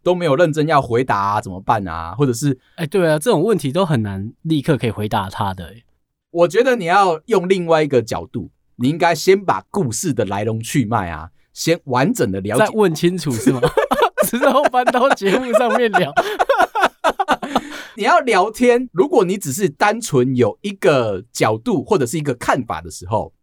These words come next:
Speaker 1: 你没办法讲到人家心里面去。
Speaker 2: 那你有手机一直震，你还需要很认真的看手机的时候吗？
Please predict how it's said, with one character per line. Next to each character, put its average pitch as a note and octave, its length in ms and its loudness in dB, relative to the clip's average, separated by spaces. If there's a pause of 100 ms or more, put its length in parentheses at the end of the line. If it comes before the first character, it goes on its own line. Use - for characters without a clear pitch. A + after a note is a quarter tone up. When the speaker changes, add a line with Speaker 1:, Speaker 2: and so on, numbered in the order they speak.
(240)
Speaker 1:
你 D3 160 2
没 D3+ 160 0
办 A#3+ 180 2
法 G#2+ 160 -2
讲 G2+ 240 -10
到 D#3+ 140 2
人 A2+ 100 0
家 B2 120 -4
心 D3 280 -2
里 F#2+ 80 -2
面 G2 160 -8
去。 B2+ 140 -6
Speaker 2:
那 G#3 60 2
你 F#3 100 2
有 G#3 100 4
手 C#3+ 160 0
机 C#3+ 180 0
一 F3 100 -4
直 C3+ 160 -8
震， B2+ 340 0
你 C3 80 -2
还 A#2 160 -4
需 D3+ 140 -4
要 D#3 60 2
很 A#2 140 -6
认 C#3 200 2
真 C3 160 0
的 A2+ 80 0
看 C3+ 200 -2
手 G#2+ 160 -6
机 G#2+ 160 -8
的 G#2+ 120 -4
时 - 140 -8
候 G#2 140 -6
吗？ F#2 220 -10